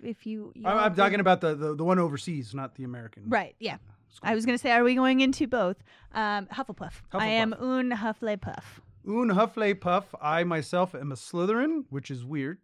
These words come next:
Speaker 2: Well, actually, no. If you know us, it makes perfect sense.
Speaker 1: Absolutely.
Speaker 2: Um, but also, if we went to Ilvermorny,
Speaker 1: Mm-hmm.
Speaker 2: what, uh, house would you be in?
Speaker 1: I'd be a Puckwudgie.
Speaker 2: Me too,
Speaker 1: Right?
Speaker 2: which is weird.
Speaker 1: I mean, I'll take it.
Speaker 2: Puckwudgies are, like, little goblin dudes, right?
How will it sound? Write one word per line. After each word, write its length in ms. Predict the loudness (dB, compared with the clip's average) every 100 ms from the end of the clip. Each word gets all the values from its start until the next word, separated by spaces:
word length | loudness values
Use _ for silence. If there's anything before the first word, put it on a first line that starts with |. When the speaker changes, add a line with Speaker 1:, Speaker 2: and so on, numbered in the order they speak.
| -6
Speaker 2:
Well, 120 | -2
actually, 240 | -2 -2
no. 140 | -4 -4
If 220 | -6 -6
you 80 | -6
know 200 | -4 -4
us, 220 | -6 -10
it 140 | -16 -14
makes 380 | -14 -14 -14 -20 _ -20 _ _
perfect 340 | -16 -12 -12 -6
sense. 320 | -6 -6 -8
Speaker 1:
Absolutely. 480 | -10 -10 -12 -14 -14 -8
Speaker 2:
Um, 480 | -4 -2 -2 -4 -6 -8
but 320 | -2 2 2 0
also, 380 | -2 0 0
if 120 | -2 -2
we 140 | -4
went 340 | -2 -2 -2 -6
to 320 | -6 -4 -6 -10 _ -2
Ilvermorny, 560 | 0 0 -4 -8 -14 -18 _
Speaker 1:
Mm-hmm. 180 | -2 0 -2 -10 _ _
Speaker 2:
what, 340 | -10 -6 -6 -6
uh, 160 | -8 -6
house 200 | -6 -6
would 100 | -10
you 60 | -8
be 100 | -8
in? 100 | -10 -18 _
Speaker 1:
I'd 140 | -6
be 160 | -2 0
a 100 | 0
Puckwudgie. 540 | -2 -6 -4 -8 -4 4
Speaker 2:
Me 260 | 8 10
too, 460 | 8 6 8 10 10
Speaker 1:
Right? 340 | 12 12 12 8
Speaker 2:
which 400 | 6 0 0 0
is 200 | -2 -2
weird. 800 | -2 0 2 2 2 0 0
Speaker 1:
I 100 | 0 0
mean, 200 | 0 2
I'll 120 | 0
take 240 | 0 -4
it. 200 | -4 -8 -10 -18 -18 -12
Speaker 2:
Puckwudgies 440 | -12 -6 -4 -4 -4
are, 80 | -4
like, 200 | -4 -4
little 180 | -6 -4
goblin 400 | -4 -4 -4 -8
dudes, 220 | -10 -10
right? 180 | -10